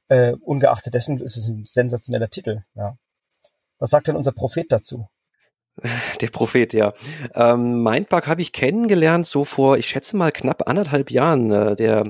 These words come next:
Speaker 2: der liebe Sebastian Wenzel hatte das mal mitgebracht in der englischen Version. Wir haben es, ähm, zusammen getestet. Ich muss dazu sagen, er selber ist großer Magic-Fan, war also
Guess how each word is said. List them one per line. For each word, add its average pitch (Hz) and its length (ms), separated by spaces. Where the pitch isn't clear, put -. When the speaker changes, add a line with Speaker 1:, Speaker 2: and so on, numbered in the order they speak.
Speaker 2:
der 113 80
liebe 127 200
Sebastian 120 420
Wenzel 113 340
hatte 127 120
das 120 160
mal 117 80
mitgebracht 143 480
in 113 80
der 113 100
englischen 113 360
Version. 107 440
Wir 110 140
haben 135 160
es, - 240
ähm, 127 280
zusammen 127 280
getestet. 135 640
Ich - 100
muss 139 120
dazu 127 180
sagen, 127 240
er 127 180
selber 139 240
ist 127 140
großer 131 260
Magic-Fan, 143 800
war 117 80
also 113 180